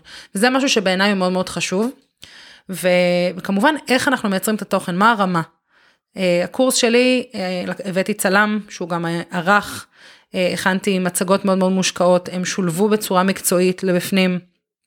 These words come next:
ובעיניי זה לא, לא חייב להיות ככה, כן? אפשר לעשות קורסים טובים גם בלי כל הדבר הזה וההוצאות הנלוות שהן מאוד מאוד גבוהות, אבל, אה,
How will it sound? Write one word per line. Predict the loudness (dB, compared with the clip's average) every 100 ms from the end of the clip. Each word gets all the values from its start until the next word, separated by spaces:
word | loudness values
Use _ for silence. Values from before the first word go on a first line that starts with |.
| _ _ _ _ -16 _
ובעיניי | -2 0 2 4 4 2 -2 -6
זה | -4
לא, | -2 0
לא | 0
חייב | 2 2 2
להיות | -2 -6
ככה, | -12 -8
כן? | -4 -4
אפשר | -2 0
לעשות | 0 0 -4
קורסים | -4 -2 -2
טובים | -2 0
גם | 0 0
בלי | 0 -2
כל | 0 2 2
הדבר | 2 -2 -10 -20 -10 -2 2 4
הזה | 2 2
וההוצאות | 2 2 0 2 2
הנלוות | 2 2 2 0
שהן | -2
מאוד | -2
מאוד | -2 -2
גבוהות, | -2 -4 -4
אבל, | -2 -2 -2 -10 -20 -20
אה, | -14